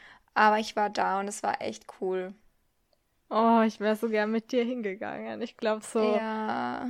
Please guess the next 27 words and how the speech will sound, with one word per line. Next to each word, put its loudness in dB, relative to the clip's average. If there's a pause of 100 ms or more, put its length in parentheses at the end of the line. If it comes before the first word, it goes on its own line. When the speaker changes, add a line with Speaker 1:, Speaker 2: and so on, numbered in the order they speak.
(140)
Speaker 2:
zu -10
zweit 6
oder -2
zu -8
dritt 0
oder 2
generell 4
in -2
einer -2
Gruppe -4
macht -6
es -8
einfach -6
viel 0
mehr -2
Spaß -6
als -10
alleine. -4 (720)
Aber 4
vielleicht 8
klappt's 4
ja 8
nächstes 2
Speaker 1:
Ja, 2
Speaker 2:
Jahr 4
dann. -2
Speaker 1:
voll. 4